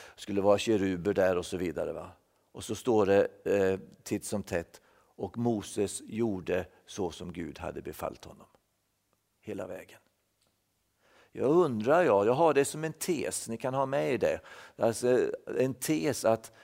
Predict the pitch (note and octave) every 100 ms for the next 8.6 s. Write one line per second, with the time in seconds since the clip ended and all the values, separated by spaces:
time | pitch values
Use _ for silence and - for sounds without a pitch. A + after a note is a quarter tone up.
0 | _ _ C#3 B2+ D#3 D#3+ C3+ B2 C3+ B2
1 | - A2+ A2 G2+ G2+ G#2+ G#2 F#2+ - _
2 | _ - C#3 B2 G2+ G2+ F#2 G#2 G#2 -
3 | A2 G#2 G2 - _ _ - A2 G2 G2
4 | - G#2 B2+ G#2 - - F#2 - - F#2
5 | F#2 E2+ E2 _ _ _ _ - F#2+ G#2
6 | G2+ G2 G#2+ G#2 G2 F2 D#2+ C#2+ D#2 E2
7 | - E2+ F#2+ - F#2+ G2+ G2+ A2 C#3+ A2+
8 | - F#2 - C3+ G#2 F#2+